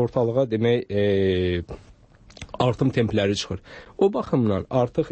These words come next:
e, mən fikir verirəm, e, xarici şirkətlərin hesabatına.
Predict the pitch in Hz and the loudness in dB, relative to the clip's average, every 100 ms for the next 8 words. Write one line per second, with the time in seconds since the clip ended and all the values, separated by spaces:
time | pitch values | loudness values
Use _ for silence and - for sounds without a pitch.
0 | - 110 113 113 131 135 - 139 127 123 | 0 2 2 2 0 0 -2 -2 2 2
1 | 123 123 120 - - _ - 104 98 98 | 2 0 -2 -12 -20 _ -4 0 2 2
2 | 95 95 73 - - - 120 117 131 - | 2 2 0 -2 -6 -2 -2 0 -4 -4
3 | 117 127 107 120 113 120 117 - 110 110 | -2 -2 0 2 2 2 0 0 0 -2
4 | - - _ _ 190 | -4 -10 _ _ -6